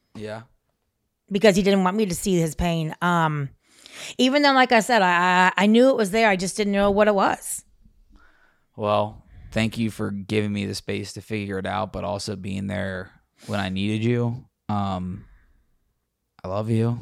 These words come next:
Speaker 2: I love you.
Speaker 1: <laughs> That's
Speaker 2: You
Speaker 1: weird.
Speaker 2: know that.
Speaker 1: I know. It's
Speaker 2: You
Speaker 1: weird
Speaker 2: know
Speaker 1: to say
Speaker 2: that.
Speaker 1: that on camera. Um,
Speaker 2: It is.
Speaker 1: thank you for doing this and for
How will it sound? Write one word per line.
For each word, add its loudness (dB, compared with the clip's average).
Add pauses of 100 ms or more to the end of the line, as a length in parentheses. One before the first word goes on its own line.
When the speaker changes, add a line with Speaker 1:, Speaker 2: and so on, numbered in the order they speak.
(220)
Speaker 2:
I -4
love -8
you. -2
Speaker 1:
<laughs> 0
That's -6
Speaker 2:
You 2
Speaker 1:
weird. 2
Speaker 2:
know 0
that. -4 (260)
Speaker 1:
I 2
know. -2
It's 0
Speaker 2:
You 2
Speaker 1:
weird 4
Speaker 2:
know 0
Speaker 1:
to -2
say 0
Speaker 2:
that. 0
Speaker 1:
that -6
on -8
camera. -8
Um, -2
Speaker 2:
It 2
is. -2
Speaker 1:
thank 2
you -2
for -2
doing 0
this -6
and -6
for -10